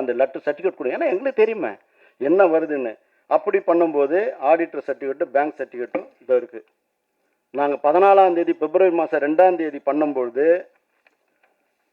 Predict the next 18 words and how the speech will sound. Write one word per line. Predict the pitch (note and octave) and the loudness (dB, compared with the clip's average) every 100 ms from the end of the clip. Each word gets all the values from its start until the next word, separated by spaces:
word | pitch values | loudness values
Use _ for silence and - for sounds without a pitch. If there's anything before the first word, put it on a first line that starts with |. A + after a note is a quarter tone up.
| _ _ _ _ _ _ _ - | _ _ _ _ _ _ _ -6
ரெண்டாயிரத்தி | C3+ F#3 G#3 G3+ F#3 | 2 6 6 4 0
ஒன்பது, | F3 F3+ E3+ | 4 6 6
ரெண்டாயிரத்தி | D#3 F3+ F#3 D#3+ | 6 4 4 -6
பத்துல | D3+ E3 F#3 D3+ | -4 0 2 4
அமரர் | E3+ E3+ C#3 | 2 2 0
நா-, | C#3+ D#3+ | 0 2
ராமநாராயண் | C#3+ F3+ G3 F3 D#3 C#3+ B2+ | 2 2 4 4 2 0 -2
பீரியட்ல | D#3+ D#3 D#3+ | -4 -2 2
வைப்பு | D3 D3+ E3+ E3+ | 4 2 0 -2
தொகை | C#3+ D#3+ | 0 0
மூணு | C#3 D3+ E3+ | 0 2 2
கோடியே | C#3+ C#3+ D3+ C3 | 0 0 4 4
அறுபது | D3 C#3 | 4 0
லட்சம் | C3 - B2+ | 0 0 -4
இருந்தது. | A2 G#2+ B2 E3+ - _ _ _ - | -4 -10 -10 -10 -14 _ _ _ -8
ரெண்டாயிரத்தி | D3 F#3 F#3 F3 | 2 4 4 -2
பத்து | D#3 - D#3+ | -8 -6 -2
பதினொன்னுல | C#3+ C#3 C#3+ | 0 0 2